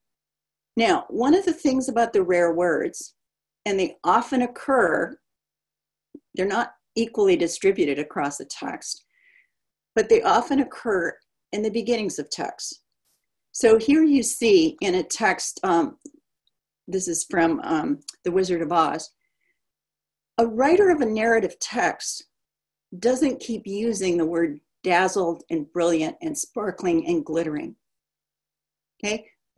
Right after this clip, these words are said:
They use a lot of synonyms. You, some of you maybe learned to read with Dick and Jane like I did, and Dick and Jane had, um, obsessive compulsive disorder,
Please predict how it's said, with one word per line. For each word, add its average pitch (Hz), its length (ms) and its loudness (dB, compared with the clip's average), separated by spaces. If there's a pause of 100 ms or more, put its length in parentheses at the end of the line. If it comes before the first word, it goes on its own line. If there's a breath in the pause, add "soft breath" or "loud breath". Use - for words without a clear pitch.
They 226 140 8
use 226 520 0
a 190 80 0
lot 190 380 2
of 190 140 -4 (100)
synonyms. - 840 -4 (1600)
You, 190 180 -12 (160)
some 202 240 -4
of 214 120 -4
you 190 280 0 (160)
maybe 185 480 0
learned 190 320 -6
to 190 120 -2
read 185 200 4
with 175 160 -6
Dick 190 200 -2
and 185 100 -4
Jane 180 240 0
like 185 180 -4
I 170 180 -2
did, 190 360 -2 (240)
and 180 100 -4
Dick 190 180 -2
and 190 120 -4
Jane 185 260 0
had, 180 300 -4 (420 soft breath)
um, 165 300 2 (840)
obsessive 190 560 -4
compulsive 175 600 -4
disorder, 190 640 0